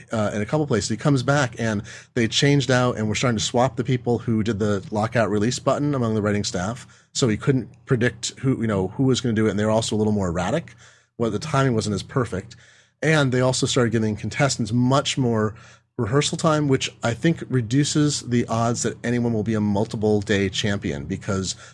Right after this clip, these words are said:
the more rehearsal time you have, the more it evens the process, the less nerves there are. And I think when you look back through the J Archive site, it shows how many times people were champions. And you can see that since the Jennings days, there's very few runs of multiple shows of more than, you know, a,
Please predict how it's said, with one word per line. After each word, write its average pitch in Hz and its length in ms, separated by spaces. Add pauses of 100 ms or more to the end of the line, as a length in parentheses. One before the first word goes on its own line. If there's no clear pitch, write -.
the 120 60
more 131 180
rehearsal 127 360
time 110 200
you 104 140
have, 90 360
the 104 60
more 101 200
it 85 40
evens 98 280
the - 60
process, 95 420
the 98 60
less 92 220
nerves 113 260
there 90 140
are. 85 160 (300)
And 113 80
I - 20
think 127 380
when 117 100
you 113 80
look 143 180
back 123 260
through - 140
the 101 60
J 110 220
Archive 113 420
site, 98 160
it 90 100
shows 113 440 (320)
how 131 160
many 120 120
times 110 320
people 117 200
were 98 100
champions. 107 500
And 107 60
you 110 60
can 113 140
see 139 340
that 95 280
since 117 260
the 117 60
Jennings 113 340
days, 95 240
there's 98 120
very 110 320
few 113 220
runs 95 420 (340)
of 101 280
multiple 98 640
shows 98 360
of 95 60
more 95 220
than, 90 180
you 92 100
know, 85 300 (180)
a, 92 40